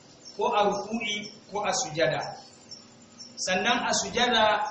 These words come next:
wuri ne da za ka roƙi Allah. Sai malamai suka ce, to, akwai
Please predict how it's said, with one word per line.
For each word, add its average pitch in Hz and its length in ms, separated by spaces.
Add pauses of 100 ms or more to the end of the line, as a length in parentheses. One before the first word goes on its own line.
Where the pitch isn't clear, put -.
(160)
wuri 226 300
ne 220 140
da 190 140
za 202 200
ka 202 140
roƙi 170 240
Allah. 170 480 (1120)
Sai 233 200
malamai 233 440
suka - 320
ce, 226 180
to, 180 380
akwai 254 260